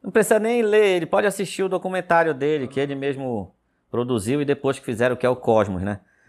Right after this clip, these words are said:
Speaker 1: Porque eu acho que essas descobertas recentes da ciência, elas vão ter um impacto muito forte. Já tá tendo, mas vai ter um impacto muito maior nas ciências humanas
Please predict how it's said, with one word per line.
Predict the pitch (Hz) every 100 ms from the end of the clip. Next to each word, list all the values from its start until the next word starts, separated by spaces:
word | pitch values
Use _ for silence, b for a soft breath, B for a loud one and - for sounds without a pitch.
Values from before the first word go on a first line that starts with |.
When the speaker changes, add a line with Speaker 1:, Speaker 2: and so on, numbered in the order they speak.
| b b b -
Speaker 1:
Porque | 123 - 170
eu | 160
acho | 175 170
que | 180
essas | 202 190
descobertas | 160 - 127 127 127 117
recentes | 120 - 135 117
da | 117
ciência, | 110 104 110 123 - - - _ _ _ _ _ _ _ _ _ _ _
elas | - 127 139
vão | 147
ter | - 165
um |
impacto | 156 160 156 160
muito | 175
forte. | - 151 143 147
Já | 233
tá | 208 190
tendo, | 165 170
mas | 156
vai | 156
ter | 170
um | 165
impacto | - 170 160
muito | 180 208
maior | 196 170
nas | 151
ciências | 151 151 156
humanas | 160 135 143 160 156